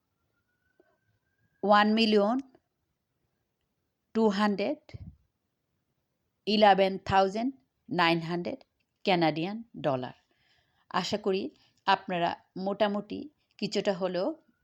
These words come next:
একটা অনুমান পেয়েছেন কানাডিয়ান যে বাসাগুলির দাম কেমন। আর এই মুহূর্তে আমরা দেখেছি স্কাই স্কুপার যে হাই রাইজ বিল্ডিং আপনারা দেখতে পাচ্ছেন,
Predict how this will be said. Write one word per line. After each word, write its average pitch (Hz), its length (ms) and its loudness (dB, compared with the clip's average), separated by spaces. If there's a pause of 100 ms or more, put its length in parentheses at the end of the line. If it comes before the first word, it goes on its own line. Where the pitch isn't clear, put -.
(160)
একটা 160 440 -2 (380)
অনুমান 190 480 -2 (540)
পেয়েছেন 175 460 -4 (100)
কানাডিয়ান 160 640 0 (300)
যে 170 140 0
বাসাগুলির 160 640 -2
দাম 165 180 0
কেমন। 165 300 -4
আর 147 160 0 (560)
এই 196 140 0
মুহূর্তে 196 500 -4 (440)
আমরা 156 360 0
দেখেছি 165 480 -8 (720)
স্কাই 196 360 2
স্কুপার 180 500 -2
যে 165 100 -4
হাই 165 220 0
রাইজ 170 200 -2
বিল্ডিং 170 280 -4
আপনারা 165 260 -2
দেখতে 175 220 -6
পাচ্ছেন, 185 380 -8